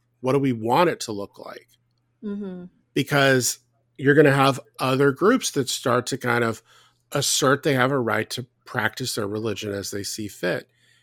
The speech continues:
Speaker 1: In East Coast urban centers, you're gonna have Catholics start to exercise a lot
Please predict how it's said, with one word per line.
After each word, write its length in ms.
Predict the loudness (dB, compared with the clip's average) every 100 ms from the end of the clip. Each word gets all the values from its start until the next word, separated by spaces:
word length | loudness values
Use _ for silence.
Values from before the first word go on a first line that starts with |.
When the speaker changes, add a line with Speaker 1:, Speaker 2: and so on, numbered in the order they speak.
| _ _ _ -2
Speaker 1:
In 220 | -2 -2 -4
East 320 | -2 -2 -2
Coast 340 | -2 -2 -4 -4
urban 320 | -2 0 -2
centers, 440 | -2 -4 -4 -6
you're 100 | -6
gonna 160 | -4 -4
have 340 | -2 -2 -4
Catholics 680 | -10 -2 -2 -2 -4 -4 -8 _ -20 _
start 340 | -10 -2 -2 0
to 100 | -4
exercise 540 | -4 -6 -4 -4 -4
a 60 | -6
lot 500 | -4 0 2 2